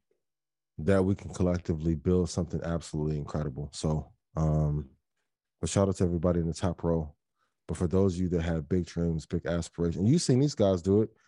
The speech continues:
they tell you started with an iPhone, the power of just executing. Even on the entertainment side, I was talking to, uh, somebody at Interscope, and I'm like, Hey, why do you guys think that Snoop continued to do so well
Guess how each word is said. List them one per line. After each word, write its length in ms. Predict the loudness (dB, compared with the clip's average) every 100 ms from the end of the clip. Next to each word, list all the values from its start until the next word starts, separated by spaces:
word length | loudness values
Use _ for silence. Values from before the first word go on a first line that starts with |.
| _
they 60 | -2
tell 140 | 2
you 100 | 2
started 260 | 4 4 4
with 120 | 4
an 60 | 4
iPhone, 540 | 2 2 -2 -2 0
the 160 | -2 -2 _ _ _ _ _ _ _ _
power 360 | -6 -2 2 2
of 100 | 0
just 220 | -2 -6 -6
executing. 720 | -6 -6 -6 -8 -4 -4 -4 -8 _ _ _ _ _ _ _ _ 2
Even 260 | 4 6 2 2
on 140 | 4
the 80 | 4
entertainment 480 | 4 2 2 2 0
side, 260 | 0 0 -2 -8 _ _ _ _ _ _ _ _ _ _
I 100 | 4
was 180 | 4 4
talking 260 | 2 2 4
to, 60 |
uh, 200 | 4 4
somebody 300 | 2 2 2
at 80 | 4
Interscope, 340 | 2 2 0 2
and 80 |
I'm 80 | 2
like, 140 | 2 2
Hey, 140 | 2
why 400 | 0 -2 2 4
do 80 | 4
you 120 | 4
guys 480 | 4 4 2 -2 -10 0
think 240 | 0 2
that 120 | -2
Snoop 500 | -2 0 4 4 2 -4
continued 460 | -4 -2 0 0 0
to 100 | 0
do 180 | 2
so 160 | 0 0
well 440 | 2 2 2 0